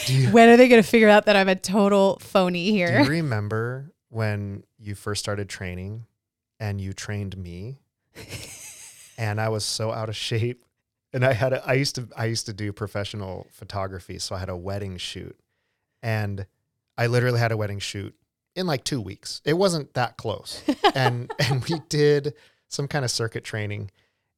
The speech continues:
Speaker 1: and my legs were so sore that, like, a week and a half later at the wedding,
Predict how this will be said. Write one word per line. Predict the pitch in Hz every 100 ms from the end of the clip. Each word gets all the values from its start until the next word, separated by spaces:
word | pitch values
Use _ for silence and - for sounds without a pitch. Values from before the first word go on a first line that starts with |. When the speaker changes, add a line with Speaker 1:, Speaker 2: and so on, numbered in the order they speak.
| -
Speaker 1:
and | 135 127 123 - _ -
my | 120 131
legs | 123 123 143 147 147 - - _ -
were | 110 110
so | - - 117
sore | 123 - 107 101 113 147 - _ _ _ _ _
that, | 120 123 - _ _ _ _ _ _ _
like, | 123 117
a | 110
week | 101 110
and | 113
a |
half | 107 113 107
later | 107 113
at | - 110 104
the |
wedding, | 95 92 107 120